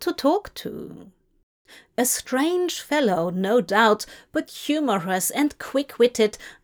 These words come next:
and while there may have been a hint of derision in the way Crawley called him Angel, it still seemed more like professional rivalry than a personal slight.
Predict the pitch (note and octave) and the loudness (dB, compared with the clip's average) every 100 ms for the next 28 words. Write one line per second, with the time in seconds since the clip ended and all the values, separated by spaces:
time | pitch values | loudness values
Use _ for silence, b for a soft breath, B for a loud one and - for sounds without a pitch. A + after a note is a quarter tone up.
0 | _ G3+ G3 G3+ G3+ G#3+ G3 G3 F#3+ A3 | _ 0 0 0 2 2 2 0 0 0
1 | E4 G#3+ F#3+ F#3 G#3 G3+ F3 F#3 - D#4+ | -2 -2 -4 -2 -4 -4 -4 -6 -2 -2
2 | C#4+ F#3 - - F#3 F3 A3+ - G#3+ G3+ | 0 -2 -2 -4 -4 0 -2 2 0 0
3 | - C4+ E4 C#4+ C#4+ C#4 - - C4 C4+ | 0 0 2 2 2 0 -4 -2 0 0
4 | G3 - - C#4+ C#4+ - F3+ F3 E3+ _ | -2 -2 -4 -4 -4 -8 -8 -8 -8 _
5 | - A3 E4 C4 A#3 A3 G#3+ B B B | -4 -2 0 2 6 4 2 B B B
6 | D#4 E4+ - - - D#4+ F#4 - C4 A#3 | -4 -2 -2 -4 0 0 0 -2 -2 -2
7 | G#3+ - A3+ E4+ D4+ - - B3 - E4 | -2 -4 -2 0 -2 -4 -8 -8 0 0
8 | - C4+ C4+ A#3+ F#3+ G#3 B3 G3 F#3 F3+ | 2 0 2 2 2 0 0 2 0 2
9 | G3+ F#3+ G3+ B D#4+ D4 B3 - A#3 B3+ | 2 2 0 B 2 2 0 0 0 0
10 | - F3+ E3 - - G3 - - | 0 0 -4 -8 0 0 -2 -10